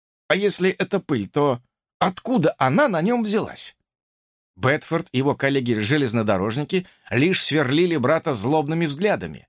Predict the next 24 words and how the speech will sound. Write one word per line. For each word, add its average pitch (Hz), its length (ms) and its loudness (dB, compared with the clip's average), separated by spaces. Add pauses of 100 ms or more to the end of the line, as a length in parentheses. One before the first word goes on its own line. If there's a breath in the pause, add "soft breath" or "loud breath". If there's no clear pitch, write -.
(460)
предоставив 147 640 2
отвечать 135 480 -2
пленнику. 82 540 -2 (680)
«От 233 260 0
езды 214 720 2
под 233 280 0
вагоном!» 247 1000 2 (320)
завопил 131 600 0
Эль 127 200 2
Нумера 117 440 0
Уна 147 360 0 (180)
на 117 120 0
манер 131 280 2
возгласа 135 500 0
«Аллилуйя». 131 760 -2 (600)
Оборванец 160 580 0
рассмеялся 139 720 2
и - 160 -4
провел 131 380 0
пальцами 123 460 0
по 101 140 -4
волосам, 113 560 0 (160 soft breath)
снова 151 520 2
подняв 117 540 -2